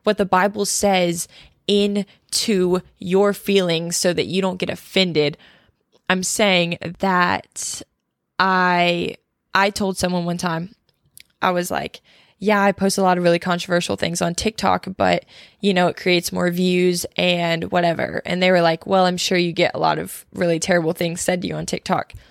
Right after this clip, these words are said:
I was like, "Yeah, but my heart is shielded from it. It doesn't affect me actually at all." Like, the Lord just somehow has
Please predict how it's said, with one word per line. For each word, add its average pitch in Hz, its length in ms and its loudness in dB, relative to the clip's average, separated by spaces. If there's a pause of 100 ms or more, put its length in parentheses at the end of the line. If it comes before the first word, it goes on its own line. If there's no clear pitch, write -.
(340)
I - 60 -6
was 196 120 0
like, 190 140 -2
"Yeah, 208 280 2
but 170 420 0
my 180 160 0
heart 185 380 0
is 175 80 0
shielded 175 480 2
from 160 260 -4
it. 165 80 -4
It 170 120 -4
doesn't 175 280 0
affect - 360 -4
me 151 120 -4
actually 151 420 -2
at 156 80 2
all." 165 220 2
Like, 165 200 -8
the - 120 -2
Lord 175 400 0
just 170 240 -6 (400)
somehow 180 540 2
has 185 340 0